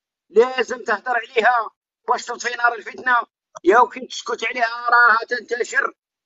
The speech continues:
ثم درك ما نهضروش عليه ونخليوه يستغبي ولادنا ثم. كل مره ي-،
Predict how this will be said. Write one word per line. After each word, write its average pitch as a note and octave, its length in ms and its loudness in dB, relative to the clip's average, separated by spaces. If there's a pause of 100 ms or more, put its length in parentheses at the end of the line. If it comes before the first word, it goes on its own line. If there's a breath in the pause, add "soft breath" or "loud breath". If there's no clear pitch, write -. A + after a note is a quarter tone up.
(380)
ثم A3 180 2
درك A3 160 0
ما A#3 120 0
نهضروش G#3+ 440 2
عليه C4+ 160 -4
ونخليوه A3+ 380 2
يستغبي F#3+ 380 -2
ولادنا F3 340 0
ثم. B2 180 -6 (420)
كل F#3 120 4
مره G#3+ 380 4
ي-، G3+ 300 -2